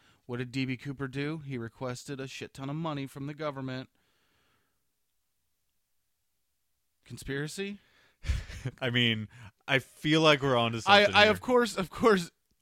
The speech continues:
Speaker 1: <laughs> jokingly say she's addicted to, <laughs> to scratchers.
Speaker 2: Right, this is all
Speaker 1: It's really more the Powerball. <laughs>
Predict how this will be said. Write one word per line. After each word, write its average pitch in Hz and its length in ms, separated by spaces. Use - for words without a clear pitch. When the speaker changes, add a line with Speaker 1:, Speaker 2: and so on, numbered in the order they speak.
Speaker 1:
<laughs> - 400
jokingly 139 600
say 117 200
she's 117 220
addicted 135 500
to, 156 180
<laughs> - 1000
to 254 160
scratchers. 143 480
Speaker 2:
Right, 156 280
this 175 180
is 175 120
all 170 220
Speaker 1:
It's 269 160
really 320 260
more 233 220
the 202 80
Powerball. 156 560
<laughs> 208 300